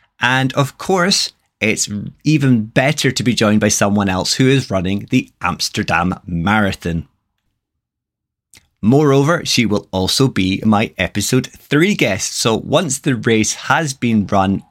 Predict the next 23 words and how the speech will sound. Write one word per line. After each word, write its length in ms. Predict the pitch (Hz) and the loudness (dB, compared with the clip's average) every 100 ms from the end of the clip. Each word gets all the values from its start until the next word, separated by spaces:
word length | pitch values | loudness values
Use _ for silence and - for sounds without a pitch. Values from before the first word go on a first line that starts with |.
| - | -2
I'll 140 | 98 | 0
be 200 | 104 - - | 0 -2 0
able 340 | 110 110 120 | 0 2 -2
to 200 | - 98 | -2 -4
digest 840 | 90 120 113 135 131 107 95 95 - | -2 0 0 0 -2 -2 0 -2 -4
and 240 | 95 90 | -6 -4
look 320 | 92 87 - - | -4 -4 -6 -2
back 340 | 98 92 - 98 | 0 0 -4 -10
and 180 | 90 | -6
give 200 | 95 95 | -2 -2
a 100 | - | -2
great 460 | 98 95 120 117 - | -6 -2 0 0 -2
analysis 800 | 107 104 104 95 98 - 95 - - - - | 0 2 2 2 0 -2 -6 -6 -12 -20 -6
of 180 | 101 92 | -4 -2
the 240 | 98 90 | 0 0
event 400 | 92 - 104 104 - | 0 0 2 0 0
as 240 | 110 147 | 0 0
a 80 | 160 | -2
whole 500 | 143 110 104 101 101 _ _ _ | 0 2 2 2 0 _ _ _
from 180 | - 92 | -8 -4
a 60 | 90 | -2
second 800 | - - - 95 - - 92 - | 0 -2 0 -2 -2 -4 -6 -6
perspective. 1000 | - 101 - - 82 73 - 76 78 - | -2 -2 -2 -4 -6 -6 -6 -8 -8 -12